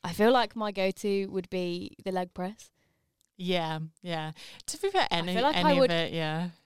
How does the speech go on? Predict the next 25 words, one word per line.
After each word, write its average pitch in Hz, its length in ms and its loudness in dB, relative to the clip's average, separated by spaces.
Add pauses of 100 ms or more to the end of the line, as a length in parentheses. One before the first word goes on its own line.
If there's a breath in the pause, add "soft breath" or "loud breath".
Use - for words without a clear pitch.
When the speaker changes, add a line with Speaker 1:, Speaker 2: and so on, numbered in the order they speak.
Speaker 1:
I 202 120 0
feel 262 280 2
like, 196 240 2
have - 260 -8
you 247 140 4
ever 247 200 4
been 214 280 -2
on 180 460 -6
the 185 80 -4
leg 185 220 -2
press - 300 -8
to - 80 -12
the 190 60 -6
point 180 240 -8
where 175 120 -2
you 175 180 -8
can 185 180 -8
genuinely 175 420 -4
almost 175 420 -6
feel 180 120 -8
yourself 170 260 -8
about 175 260 -6
to 185 80 -12
scream, 180 380 -6
like, 170 100 -10